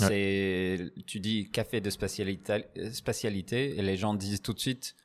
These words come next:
Speaker 2: Ah, c'est du café », mais je ne comprends pas plus que ça.
Speaker 1: Ouais.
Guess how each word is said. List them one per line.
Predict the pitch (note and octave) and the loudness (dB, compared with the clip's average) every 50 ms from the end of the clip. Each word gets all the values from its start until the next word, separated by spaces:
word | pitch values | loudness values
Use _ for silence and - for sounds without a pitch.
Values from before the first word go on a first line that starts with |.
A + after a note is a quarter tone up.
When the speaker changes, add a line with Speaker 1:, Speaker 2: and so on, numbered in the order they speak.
| _ _ - | _ _ -2
Speaker 2:
Ah, | D#3 D3 | 0 0
c'est | C#3+ - C3 A2+ | 0 0 -2 -2
du | G#2 G#2+ F#2+ | -2 -2 -2
café », | - A#2 G#2 - - D3+ D3+ C3 - - | 0 0 -2 0 0 -2 -2 -2 -4 -4
mais | A2 G#2 G#2 G#2+ G#2+ G2+ | -2 0 2 2 2 0
je | G2 F#2+ G2+ | 0 0 0
ne | G2+ G2 F#2 | 0 0 -2
comprends | - - G#2+ G2 - - - G#2 F#2+ F#2+ - - _ _ _ _ _ _ _ _ _ _ _ - | -2 -4 -4 -4 -4 -2 -2 -2 -2 -2 -6 -12 _ _ _ _ _ _ _ _ _ _ _ -2
pas | - G#2+ G2+ - - - _ - | 0 0 0 -2 -6 -14 _ -4
plus | A2+ A2 A2+ A2 - - | -2 0 0 -2 -2 -4
que | - - G2+ F#2 | -4 -2 -2 0
ça. | - - G#2+ | 2 4 4
Speaker 1:
Ouais. | F#2 E2+ | 4 2